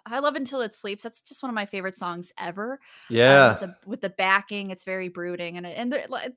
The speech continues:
Speaker 1: they're just, they're, they're iconic, you know? And
Speaker 2: They are.
Speaker 1: so stop doing weird stuff,
Speaker 2: I know, and this is
Speaker 1: Metallica.
Speaker 2: also, this is also a band, like, their fans will come out of the workworks to buy anything new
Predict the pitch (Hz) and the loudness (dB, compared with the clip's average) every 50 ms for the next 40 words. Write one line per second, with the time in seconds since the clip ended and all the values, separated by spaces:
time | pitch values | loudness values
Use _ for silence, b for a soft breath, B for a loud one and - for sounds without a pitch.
0 | _ - 320 330 285 359 349 349 349 320 311 294 262 254 269 277 269 254 - - | _ -10 -10 -8 -8 -8 -8 -4 -4 -2 -2 -2 -2 -2 -4 -4 -4 -4 -2 -4
1 | 254 247 254 262 254 247 208 165 - _ _ _ _ - - 202 185 185 180 180 | -4 -4 -4 -4 -4 -4 -4 -8 -12 _ _ _ _ -12 -10 -8 -8 -6 -6 -8
2 | 190 185 - 190 185 127 131 127 120 107 95 - - - - - - - 285 277 | -8 -8 -4 2 6 8 10 10 10 10 8 2 -6 -16 -16 -14 -10 -10 -10 -10
3 | - - - 311 349 349 - 381 403 427 415 453 359 349 381 453 453 427 - - | -6 0 4 4 4 4 2 -2 -2 -2 -4 -6 -6 -4 -2 -2 -2 -4 -6 -8
4 | - - 403 415 403 370 320 247 208 147 156 151 147 139 131 - - 185 190 233 | -6 -2 0 0 2 2 0 4 6 8 10 10 10 10 10 10 10 10 12 12
5 | 254 - 285 240 233 220 208 196 - 202 180 160 139 - 196 190 - 226 - 214 | 10 10 10 10 12 12 12 10 8 6 4 4 4 2 2 4 4 2 6 6
6 | 185 185 - 202 185 175 - 160 151 151 135 117 147 147 - - 151 147 131 - | 6 6 6 4 4 6 8 8 10 10 8 6 2 -8 -2 6 8 8 8 8
7 | - - - - - - 127 104 139 143 160 175 - - 156 143 139 139 143 151 | 6 -4 -12 -18 -16 -12 -2 6 8 8 8 8 6 4 6 6 6 6 4 2
8 | 143 - - - 123 - - 139 120 104 117 123 131 139 127 117 113 113 113 - | 0 -4 -2 -2 0 2 2 2 4 4 4 6 6 4 6 6 4 2 2 2
9 | 120 117 113 113 - - - - _ - - 151 127 104 131 110 107 107 110 110 | 2 2 2 0 -2 -8 -10 -10 _ -4 -2 0 4 8 10 10 12 10 8 6
10 | - - - 143 147 151 156 147 156 - 151 135 123 107 - 135 127 127 131 131 | 4 0 2 4 6 6 6 4 6 4 4 4 4 2 0 0 2 4 8 8
11 | 135 131 131 117 104 104 | 10 10 10 8 8 4